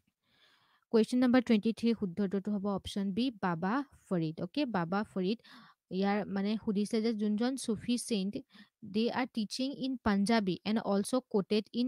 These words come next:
আদি গ্ৰন্থ। চ' তেওঁ হৈছে বাবা ফৰিদ। অ'কে, আৰু আপোনালোকে,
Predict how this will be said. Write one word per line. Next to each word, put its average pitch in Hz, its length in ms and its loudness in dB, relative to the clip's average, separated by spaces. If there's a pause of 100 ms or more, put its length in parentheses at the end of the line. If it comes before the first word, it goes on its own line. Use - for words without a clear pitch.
(100)
আদি 180 280 0
গ্ৰন্থ। 160 280 -4 (340)
চ' 240 240 -2
তেওঁ 196 240 0
হৈছে 208 300 0 (100)
বাবা 175 340 4 (460)
ফৰিদ। 165 260 8 (1900)
অ'কে, 247 280 2 (380)
আৰু 233 260 10
আপোনালোকে, 277 540 6